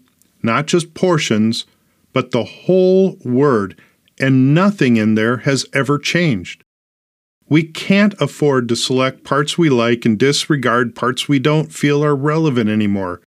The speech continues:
On the contrary, Messiah Yeshua instructs us to keep the whole word. When he said in Matthew five seventeen, "Do not think that I have come to abolish the law or prophets.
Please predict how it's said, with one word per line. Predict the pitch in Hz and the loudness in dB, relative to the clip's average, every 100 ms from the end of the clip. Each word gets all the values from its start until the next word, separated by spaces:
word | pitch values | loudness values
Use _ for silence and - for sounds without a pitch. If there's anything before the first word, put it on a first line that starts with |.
| _ _ _ _ _ | _ _ _ _ _
On | 147 135 | -2 0
the | |
contrary, | 123 147 190 202 113 98 90 _ _ _ _ _ _ | 0 0 0 0 -2 -4 -8 _ _ _ _ _ _
Messiah | 135 131 - 151 180 | -2 0 2 2 2
Yeshua | 165 131 123 - 170 156 - _ _ | 2 2 2 2 2 2 -4 _ _
instructs | 143 135 - - 180 208 - | -2 -2 -2 -2 -2 -2 -2
us | 165 | -4
to | - | -4
keep | - 151 151 156 | -4 0 -2 -2
the | 113 | -4
whole | - 151 151 156 143 | -2 0 0 0 0
word. | 143 143 98 87 - _ _ _ _ _ _ | 0 0 -2 -6 -16 _ _ _ _ _ _
When | - 131 | 0 2
he | 147 | 2
said | 170 - 185 | 2 2 2
in | 180 147 117 | 4 4 4
Matthew | 120 147 151 151 | 4 0 0 -2
five | - 127 131 143 | 0 0 0 0
seventeen, | - 143 139 127 - 135 139 147 - _ _ _ _ _ | 0 0 2 0 0 2 2 0 -6 _ _ _ _ _
"Do | 147 | 2
not | 202 226 220 | 4 4 2
think | 170 156 | 0 0
that | 127 | 0
I | 120 | 2
have | 117 - | 0 -2
come | - 139 | -2 2
to | 127 107 | 2 0
abolish | 92 117 123 131 - | -2 -2 0 -2 -2
the | 117 | 0
law | 110 107 | 0 0
or | 104 | -4
prophets. | 95 - 127 123 101 92 - | -4 -4 -4 -2 -6 -6 -10